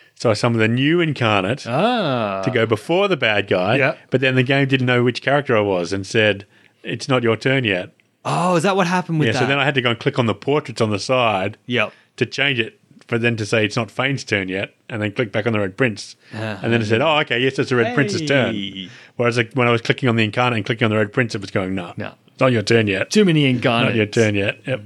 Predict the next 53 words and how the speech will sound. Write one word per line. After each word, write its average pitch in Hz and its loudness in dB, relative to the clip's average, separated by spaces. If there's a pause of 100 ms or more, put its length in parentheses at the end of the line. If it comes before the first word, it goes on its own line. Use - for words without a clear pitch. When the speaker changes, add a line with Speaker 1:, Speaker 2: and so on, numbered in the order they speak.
Speaker 1:
Uh, 143 0
uh, 135 2
uh, 135 2
uh, 139 -4
uh. 120 0 (460)
But 139 4
it 147 8
worked 131 4
because 120 0
then 123 4
when 117 0 (580)
the 131 -6
Red 113 2
Prince 110 -2 (160)
ended 107 -2
turn, 131 2
the 113 4
incarnate 127 2
got 113 4
his 113 0
turn 143 2
and 139 0
killed 160 -4
the 147 -2
bad 165 2
guy. 104 -4
Speaker 2:
Nice. 233 0
Speaker 1:
So - -2
I 135 4
cheesed 165 0
it 143 2
nicely. 147 0
Speaker 2:
Excellent. 147 -2 (800)
That 143 2
is 120 2
good. 101 -4
Those, 151 2 (100)
when 165 0
those 190 -2
turrets 135 -2
start 113 0
firing 110 0
off 104 -2
and 117 -2
doing 110 0
that 101 -6
little 117 4
bit 107 -2
of 101 -2
extra 101 -6
D 101 -6
P 101 -4
S 101 -4